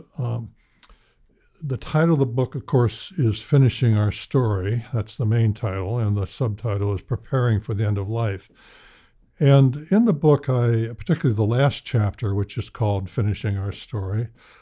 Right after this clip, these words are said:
I talk about the phenomenon that each of us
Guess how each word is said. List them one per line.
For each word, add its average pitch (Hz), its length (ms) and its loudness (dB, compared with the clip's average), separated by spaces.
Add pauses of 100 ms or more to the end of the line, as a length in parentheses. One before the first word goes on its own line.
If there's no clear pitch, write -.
(300)
I 143 80 0
talk 208 360 -4
about 139 360 -2
the - 80 -2
phenomenon 120 1080 4
that 131 220 -4
each 160 220 2
of 110 160 0
us - 460 -2